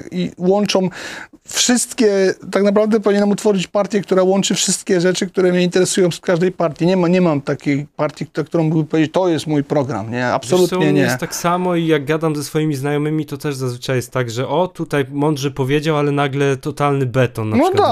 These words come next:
Speaker 1: tak,
Speaker 2: głowie.
Speaker 1: no tak, no i tak to, tak to wygląda, nie?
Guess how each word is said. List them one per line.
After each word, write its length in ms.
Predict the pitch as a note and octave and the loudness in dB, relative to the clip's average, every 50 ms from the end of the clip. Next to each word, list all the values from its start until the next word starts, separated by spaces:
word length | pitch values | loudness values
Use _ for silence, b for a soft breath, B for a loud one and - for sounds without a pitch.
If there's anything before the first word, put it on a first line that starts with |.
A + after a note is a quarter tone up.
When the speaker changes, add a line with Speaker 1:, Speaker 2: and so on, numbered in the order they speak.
| F#3 | 2
Speaker 1:
tak, 80 | D3+ C#3 | 2 2
Speaker 2:
głowie. 160 | C#3+ F3+ G3+ | 4 4 4
Speaker 1:
no 60 | G3+ | 4
tak, 240 | G3 G3+ E3 C#3+ C#3+ | 2 2 2 2 2
no 100 | D3+ D#3+ | 4 2
i 60 | E3+ | 4
tak 160 | E3+ G#3 F#3+ - | 4 2 0 2
to, 180 | - G#3 F#3 | 0 0 2
tak 180 | F#3 G#3+ F#3+ - | 2 0 -2 0
to 100 | - G3 | 0 0
wygląda, 560 | F3 F#3 F#3 F3+ F3 D#3 C#3+ B2+ A#2+ B2 A#2+ | 2 2 2 4 2 2 2 0 0 -2 -4
nie? 220 | A#2+ A#2+ A#2+ B2+ | -4 -2 -4 -4